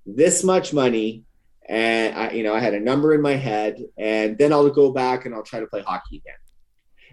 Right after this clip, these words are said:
And, you know, uh, money overrode that thought process. And once the momentum got going, there was no slowing it down. It was like a machine. It was a license to print money.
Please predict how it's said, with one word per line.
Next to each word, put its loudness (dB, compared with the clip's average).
And, 0
you 0
know, -2
uh, 0
money 2
overrode 4
that -6
thought -2
process. -4
And -4
once -4
the -2
momentum 0
got 0
going, 2
there 4
was 4
no 0
slowing -4
it -6
down. -4
It -4
was -2
like -2
a 0
machine. 0
It 2
was -2
a 2
license 2
to -14
print -6
money. -6